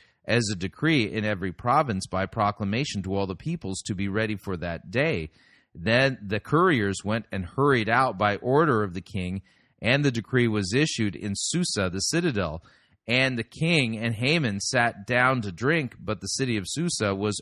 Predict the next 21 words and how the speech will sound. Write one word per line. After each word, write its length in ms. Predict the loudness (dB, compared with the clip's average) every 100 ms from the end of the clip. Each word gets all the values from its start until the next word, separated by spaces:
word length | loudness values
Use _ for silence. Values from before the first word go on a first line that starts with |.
| -4
uh, 180 | -4 -2
was 300 | -4 -4 -2
thrown 320 | 0 0 -2
into 220 | -6 -8 -6
confusion. 800 | -8 -6 -2 0 -2 -4 -10 -18 _ _ _ _ _
So 220 | -2 2 4
you, 180 | 2 0
you 140 | 0 4
know 100 | 4
what's 180 | 4 2
going 220 | 2 4
on 220 | 4 4
here. 240 | 2 -2
Haman 340 | -2 0 0 -2
has 100 | -2
got 200 | -2 -2
a 60 |
plot 360 | -2 -2 0 0
to 120 | -4
literally 440 | 0 2 2 0 -2
destroy 800 | -4 -4 -4 -2 0 2 0